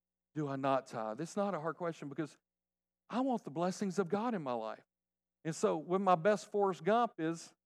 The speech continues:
voice here. I, I'm not a smart man, but I like a box of chocolates, and I like to be blessed.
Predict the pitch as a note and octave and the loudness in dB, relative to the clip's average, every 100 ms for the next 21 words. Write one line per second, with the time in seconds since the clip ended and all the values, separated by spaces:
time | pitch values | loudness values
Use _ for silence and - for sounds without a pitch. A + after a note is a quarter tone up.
0 | _ _ _ _ _ C#3 D3 D#3+ F3+ - | _ _ _ _ _ -6 -2 -2 -2 -4
1 | E3 F#3 G#3+ _ _ _ _ _ _ _ | -4 -4 -6 _ _ _ _ _ _ _
2 | _ - C#3 D3+ - D3+ F3 D3 C3+ D3 | _ -4 -2 -2 0 4 6 4 4 4
3 | D#3+ - C#3 C3 - D3+ C#3 D3 - C#3+ | 4 0 -4 -4 -6 -2 0 0 -4 -2
4 | D3 D#3+ F3+ F3+ - _ _ _ _ _ | 0 0 -2 -6 -12 _ _ _ _ _
5 | _ _ _ _ _ _ _ _ _ _ | _ _ _ _ _ _ _ _ _ _
6 | _ _ _ _ _ _ _ _ _ _ | _ _ _ _ _ _ _ _ _ _
7 | _ _ _ - C3+ C3+ C3 C#3 C#3 D3+ | _ _ _ 2 4 6 8 8 10 10
8 | E3 C#3+ C3 D3 C#3 - D3 - C#3+ D#3+ | 8 4 6 8 8 2 -4 4 6 6
9 | G3+ E3+ - - - _ _ _ _ _ | 2 -6 -10 -20 -20 _ _ _ _ _
10 | _ - C#3+ C3 C#3+ D3 D3 E3 E3 D#3+ | _ -4 0 4 8 10 10 10 8 -2
11 | C#3+ E3 D3 C#3+ A#2+ G#2+ - - | -2 0 4 6 6 2 -10 -20